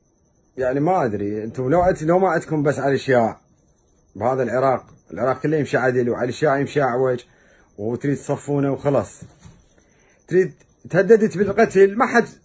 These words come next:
طلع واستنكر وحكى. انضربت بالت-، بالتحقيق، ما حد حكى. انهنت، ما حد حكى. انذلت عيالي، ما حد حكى.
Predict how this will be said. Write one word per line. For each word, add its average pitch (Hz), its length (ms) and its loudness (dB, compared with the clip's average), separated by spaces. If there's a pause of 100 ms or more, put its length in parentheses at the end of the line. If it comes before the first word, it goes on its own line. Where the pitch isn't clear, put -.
طلع 214 260 4
واستنكر 175 760 0
وحكى. 123 400 -2 (1800)
انضربت 170 500 4
بالت-، 170 460 0
بالتحقيق، 180 840 2 (220)
ما 202 120 0
حد 175 200 -2
حكى. 120 400 -4 (1500)
انهنت، 175 600 4
ما 165 80 0
حد 156 220 0
حكى. 131 420 -2
انذلت 160 440 2
عيالي، 165 540 4
ما 151 100 -2
حد 143 180 -2
حكى. 131 380 -4